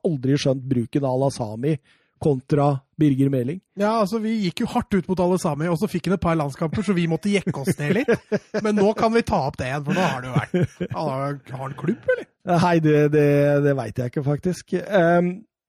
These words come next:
Speaker 1: men, eh, det, det står igjen to stykker. Det er, eh, Fredrik Oppegård i, eh, P S V. Eh, atten-åring, eh,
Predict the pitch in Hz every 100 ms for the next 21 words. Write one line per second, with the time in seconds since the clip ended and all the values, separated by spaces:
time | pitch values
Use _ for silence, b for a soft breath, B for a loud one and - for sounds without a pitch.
0 | _ _ _ - 185 170 196 202 202 220
1 | 202 165 190 180 190 220 151 143 208 -
2 | 185 190 - 202 - 208 269 185 - -
3 | 151 156 151 151 160 156 151 147 139 139
4 | 165 - 175 170 175 - 131 139 165 160
5 | 156 143 147 139 135 135 135 131 214 -
6 | _ _ _ _ _ _ 139 143 139 139
7 | - - - - 123 113 135 151 151 147
8 | 147 147 143